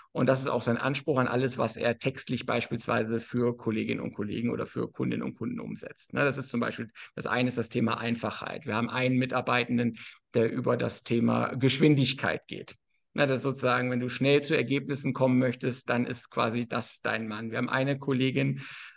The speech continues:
ähm, die hat, äh, die baut jedes Design auf einem Dreiklang auf.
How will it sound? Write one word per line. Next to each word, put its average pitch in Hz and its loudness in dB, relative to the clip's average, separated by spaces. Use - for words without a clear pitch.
ähm, 127 4
die 127 4
hat, 135 0
äh, 123 4
die 120 0
baut 127 6
jedes 147 2
Design 127 4
auf 120 -2
einem 123 2
Dreiklang 127 0
auf. - -6